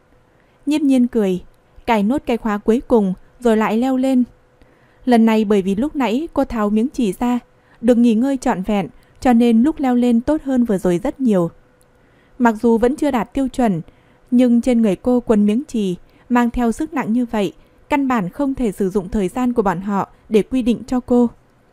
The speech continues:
Nhưng chỉ có bọn họ nghĩ như vậy, chứ Quý Chính Hổ không nghĩ như vậy. Sau khi ghi chép xong thời gian của cô, anh ta lại lạnh giọng nói, "Buổi tối huấn luyện thêm." "Rõ." Quý Chính Hổ lại chia nhóm huấn luyện một lần nữa.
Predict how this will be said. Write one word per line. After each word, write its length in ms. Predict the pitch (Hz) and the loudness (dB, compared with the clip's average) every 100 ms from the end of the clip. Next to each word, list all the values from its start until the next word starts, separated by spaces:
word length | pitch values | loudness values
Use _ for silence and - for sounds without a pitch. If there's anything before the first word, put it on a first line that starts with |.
| _ _ _ _ _ _ - | _ _ _ _ _ _ 0
Nhưng 300 | 254 247 240 | 2 4 2
chỉ 160 | 233 202 | 2 0
có 120 | 196 | 0
bọn 200 | 233 214 | 0 0
họ 180 | 220 185 | -2 0
nghĩ 180 | 214 | 0
như 220 | 226 285 247 | 0 -2 -2
vậy, 260 | 226 175 - _ _ _ - | 0 -2 -6 _ _ _ -2
chứ 120 | 254 | 0
Quý 180 | 247 233 | 0 -2
Chính 220 | 247 269 | -2 -2
Hổ 260 | 302 254 | 0 0
không 240 | - 269 247 | 0 0 0
nghĩ 120 | 233 | 0
như 180 | 277 269 | -2 -2
vậy. 260 | 240 208 - _ _ _ _ _ _ _ _ _ _ - | 0 -2 -4 _ _ _ _ _ _ _ _ _ _ -2
Sau 180 | 269 | 0
khi 180 | 254 262 | 2 0
ghi 160 | 240 240 | 2 0
chép 220 | 302 320 | 0 -4
xong 240 | - 262 | -2 0
thời 200 | 254 208 | 0 -2
gian 240 | 170 233 233 | -2 -2 0
của 120 | 214 | 0
cô, 320 | - 240 247 226 - _ | 0 -2 0 -4 -16 _
anh 180 | - 240 | -2 0
ta 180 | 233 226 | 0 0
lại 180 | 202 165 | -2 -2
lạnh 200 | 170 175 | -6 -4
giọng 220 | 190 185 | -4 -2
nói, 360 | 180 175 233 - _ _ _ _ _ _ _ _ _ - | 0 0 -2 -8 _ _ _ _ _ _ _ _ _ 0
"Buổi 200 | 240 190 | 2 2
tối 200 | 214 220 | 2 2
huấn 200 | 226 240 | 2 0
luyện 200 | 285 208 | 0 0
thêm." 260 | 262 262 247 _ _ _ _ _ _ _ _ - | 0 0 -2 _ _ _ _ _ _ _ _ 0
"Rõ." 340 | 262 240 320 - - _ _ _ _ _ _ _ _ _ _ | 4 4 2 -6 -20 _ _ _ _ _ _ _ _ _ _
Quý 120 | 254 | 0
Chính 180 | 226 240 | 2 2
Hổ 220 | 294 277 | 2 2
lại 160 | 190 175 | 2 0
chia 220 | - 269 | -2 -2
nhóm 220 | 240 220 | 0 0
huấn 180 | 214 220 | 0 0
luyện 180 | 294 262 | 0 0
một 160 | 190 180 | 0 -2
lần 200 | 175 165 | -2 -2
nữa. 260 | 185 247 | -2 -2